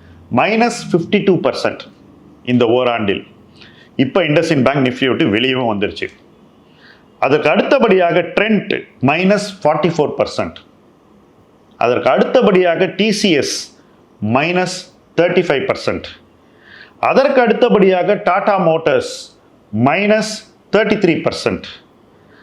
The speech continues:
ஐந்தாவதாக Bajaj Auto, மைனஸ் தேர்ட்டி டூ பர்சன்ட்.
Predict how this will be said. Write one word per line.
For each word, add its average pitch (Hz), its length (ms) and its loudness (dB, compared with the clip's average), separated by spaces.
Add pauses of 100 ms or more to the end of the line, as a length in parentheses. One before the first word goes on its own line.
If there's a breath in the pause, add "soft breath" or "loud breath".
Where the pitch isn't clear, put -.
(460 soft breath)
ஐந்தாவதாக 220 840 2
Bajaj 165 560 2 (100)
Auto, 156 260 0 (480)
மைனஸ் 185 480 0 (400)
தேர்ட்டி 180 240 2
டூ 160 120 2
பர்சன்ட். - 480 -4